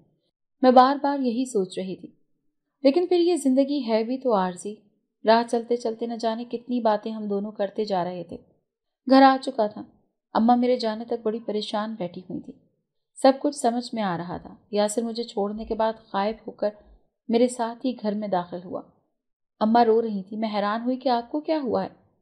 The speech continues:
अम्मा से बार बार पूछा तो कहने लगी, "अनवार की माँ आई थी और कह रही थी कि हमने ये रिश्ता नहीं करना,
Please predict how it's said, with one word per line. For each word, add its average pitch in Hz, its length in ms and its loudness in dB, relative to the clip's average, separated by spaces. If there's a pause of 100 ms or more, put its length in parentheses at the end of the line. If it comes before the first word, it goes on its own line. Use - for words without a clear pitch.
(340)
अम्मा 214 260 0
से 240 120 -2
बार 214 240 -2
बार 220 220 -6
पूछा 226 300 -6
तो 226 100 -10
कहने 220 220 -8
लगी, 226 300 -2 (400)
"अनवार 208 400 0
की 240 160 -6
माँ 208 260 -4
आई 175 140 -4
थी 226 160 -4
और 220 60 2
कह 214 200 -4
रही 214 140 -4
थी 247 120 -6
कि 269 200 0 (360)
हमने 226 280 0
ये 254 100 2
रिश्ता 226 300 0
नहीं 190 220 -2
करना, 175 280 -6